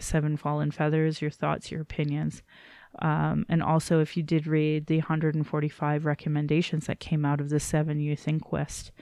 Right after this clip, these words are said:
Um, obviously my thoughts and prayers are to all seven of these fallen feathers and their families. And I,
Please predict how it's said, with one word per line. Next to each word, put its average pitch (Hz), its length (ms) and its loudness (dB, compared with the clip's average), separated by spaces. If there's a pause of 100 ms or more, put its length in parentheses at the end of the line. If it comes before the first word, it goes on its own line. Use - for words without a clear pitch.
(440)
Um, 151 380 2 (340)
obviously 160 460 4
my 156 320 4
thoughts - 400 -2
and 165 120 0
prayers 151 540 2 (540)
are 156 260 4
to 165 420 0
all 151 160 2
seven 156 400 0
of 151 120 0
these 151 180 0
fallen 156 320 0
feathers 143 720 0
and 156 340 0 (180)
their 160 140 2
families. 151 720 -2 (180)
And 151 380 0
I, 156 280 -2